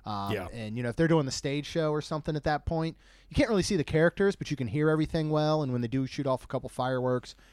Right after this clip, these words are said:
Speaker 1: you're in a good location. Um, but I think most people
Speaker 2: Yeah, it's a great at-, atmosphere spot.
Speaker 1: It is.
Speaker 2: Like, to just soak in whatever's going on. There's
Speaker 1: Yeah.
Speaker 2: stuff in the castle. There's, like, um, you know, over there in Liberty, you know, over in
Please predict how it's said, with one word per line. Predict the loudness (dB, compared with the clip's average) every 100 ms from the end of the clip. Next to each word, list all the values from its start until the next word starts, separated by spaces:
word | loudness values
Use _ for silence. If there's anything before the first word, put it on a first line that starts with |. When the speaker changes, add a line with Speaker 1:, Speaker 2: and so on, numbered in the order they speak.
| -16
Speaker 1:
you're | -8
in | -6
a | -4
good | 0
location. | 0 0 -2 -4 -4 -4 -6 -10 -20 -20 -14
Um, | -10 -8 -8 -4
but | -2
I |
think | -2 0
most | 4 4 4
people | 6
Speaker 2:
Yeah, | 8
it's | 8
a | 8
great | 8 8 6 6
at-, | 2 2
atmosphere | 4 4 4 -2 -6 -8 -10
spot. | -10 -8 -10 -10 -2
Speaker 1:
It | 2
is. | 4
Speaker 2:
Like, | 4 2
to | 2
just | 2 0 -10 -10
soak | -6 4 6 6 2
in | -4 -2 -2 -2 0
whatever's | 2 2 2
going | 0 0 -2
on. | -8 -6
There's | -2
Speaker 1:
Yeah. | -2
Speaker 2:
stuff | -2
in |
the | -6
castle. | -4 0 0 -2 0 2 2
There's, | 0 -2
like, | -6 -8 -12 -20 -18 -12
um, | -10 -10 -16 -12
you | -8
know, | -6 -8 -4
over | 0 2
there | 2
in | 4
Liberty, | 4 4 2 2 -2 -14 -20 -20 -20 -20 -20 -20 -20 -18 -14
you | -4 4
know, | 6 6
over | 6
in | 2